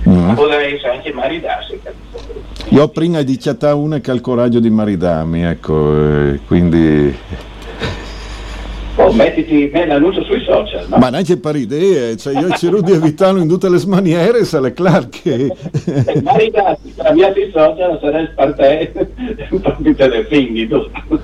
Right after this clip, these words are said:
Speaker 1: Ma, ehm, tu sai che, cioè, io,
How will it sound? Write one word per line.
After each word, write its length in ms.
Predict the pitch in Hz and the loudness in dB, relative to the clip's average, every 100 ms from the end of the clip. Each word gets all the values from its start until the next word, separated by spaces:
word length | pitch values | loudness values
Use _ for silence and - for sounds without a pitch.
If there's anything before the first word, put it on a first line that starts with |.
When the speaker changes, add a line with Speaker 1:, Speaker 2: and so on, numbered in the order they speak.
| - - - - - | -6 -8 -8 -8 0
Speaker 1:
Ma, 320 | - 90 95 | 2 4 2
ehm, 680 | 98 95 92 98 95 95 92 - | 0 0 0 0 2 0 -2 0
tu 220 | 120 120 | 0 2
sai 380 | 110 107 117 113 - | 2 2 2 -2 -2
che, 1080 | 110 107 110 107 107 98 98 95 92 92 92 | 0 2 2 2 2 2 0 2 2 2 0
cioè, 180 | 107 95 | 2 2
io, 500 | 95 131 156 165 | 4 4 4 0